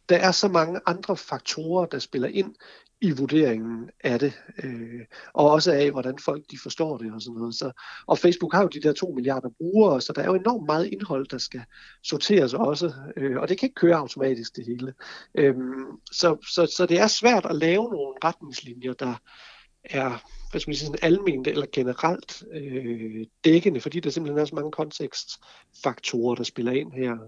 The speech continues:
Øh, men, men, øh, men jeg kunne da godt dele din bekymring omkring, at,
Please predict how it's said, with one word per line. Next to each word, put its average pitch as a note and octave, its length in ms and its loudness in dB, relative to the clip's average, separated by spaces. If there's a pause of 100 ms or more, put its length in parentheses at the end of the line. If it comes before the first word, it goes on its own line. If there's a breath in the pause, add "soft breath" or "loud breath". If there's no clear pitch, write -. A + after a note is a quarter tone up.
(200)
Øh, D#3 220 -14 (720 loud breath)
men, D3+ 280 2
men, C#3+ 280 2
øh, A#2+ 480 0
men C#3+ 100 0
jeg D3 80 4
kunne D3+ 140 -2
da - 80 6
godt - 140 0
dele G#3 180 8
din E3 180 -2
bekymring C#3+ 600 -2 (120)
omkring, C#3 480 -4
at, C#3 240 -4